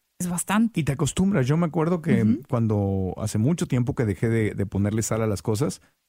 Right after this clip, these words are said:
Speaker 2: al principio me sabía un poquito desabrido,
Speaker 1: Ajá.
Speaker 2: pero después me fui acostumbrando. Y entonces, por ejemplo, eh, le encuentro el sal a través de la cebolla, a través del ajo, a través de, de las especies.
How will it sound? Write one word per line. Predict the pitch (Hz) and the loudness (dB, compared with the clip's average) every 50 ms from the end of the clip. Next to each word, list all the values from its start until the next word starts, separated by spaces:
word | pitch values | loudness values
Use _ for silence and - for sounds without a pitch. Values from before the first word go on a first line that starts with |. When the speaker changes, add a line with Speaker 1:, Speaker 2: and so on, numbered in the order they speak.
| _ _ _ - - | _ _ _ -6 -6
Speaker 2:
al | 110 | -4
principio | 107 113 110 - - 135 127 143 | 0 0 -2 0 -2 0 0 2
me | 139 135 117 | 2 2 2
sabía | 104 113 110 110 | 2 0 0 0
un | 113 | -2
poquito | 113 - 104 113 110 - | -2 -4 -6 -4 -2 0
desabrido, | 120 113 104 131 123 123 127 120 107 113 151 165 _ _ - | 0 0 0 0 0 0 0 0 0 0 -2 -4 _ _ 0
Speaker 1:
Ajá. | 208 220 175 185 190 185 226 277 | 2 2 4 2 2 2 2 2
Speaker 2:
pero | - 127 117 | 2 2 2
después | 113 110 101 - - 131 123 127 117 - - - - - | 0 0 -2 -2 -2 0 0 0 -2 -4 -8 -10 -8 -4
me | 127 120 107 101 | -2 0 0 0
fui | - - 123 | 0 -2 -4
acostumbrando. | 113 110 - 123 - - 131 127 127 139 151 - 135 131 120 101 - _ _ | -4 -2 -4 -6 -4 -2 -2 0 0 0 2 2 2 0 0 -2 -6 _ _
Y | - 117 | -4 -2
entonces, | 107 104 123 113 - | -2 -2 -2 -4 -4
por | - 120 | -6 -6
ejemplo, | 110 - 123 113 110 113 123 117 107 98 - _ _ _ _ _ _ - | -4 -4 -4 -4 -2 -2 -2 -2 -4 -6 -10 _ _ _ _ _ _ -4
eh, | 113 104 101 101 | -2 0 0 0
le | 95 95 95 | 0 -2 -2
encuentro | 98 95 110 113 117 107 123 | -2 -2 -2 -2 -2 0 -2
el | 123 113 | -2 -2
sal | - 131 120 120 | 0 -2 0 0
a | 120 113 | -2 -2
través | - 101 101 104 110 113 | -2 -2 0 0 0 0
de | 113 | 0
la | 101 92 | -2 -2
cebolla, | - - - 95 113 127 131 135 131 127 123 120 | -2 -4 -2 0 0 2 2 0 0 0 0 -2
a | 117 | -2
través | - - 104 98 104 101 | -2 -2 -2 0 0 0
del | 104 98 101 | 0 0 0
ajo, | 110 120 127 - - 123 117 110 | -2 -2 -2 -4 -4 -2 -2 -2
a | 110 | -2
través | 104 104 92 98 107 104 | -2 -2 -2 -2 -2 0
de, | 104 113 104 101 92 87 - _ _ _ _ _ - | 0 -2 -2 -2 -4 -6 -10 _ _ _ _ _ -8
de | - 110 104 | -4 -4 -2
las | 95 98 98 | -2 0 -2
especies. | 104 - - - 135 131 135 117 139 123 | -2 -4 -2 -2 0 0 2 2 0 -2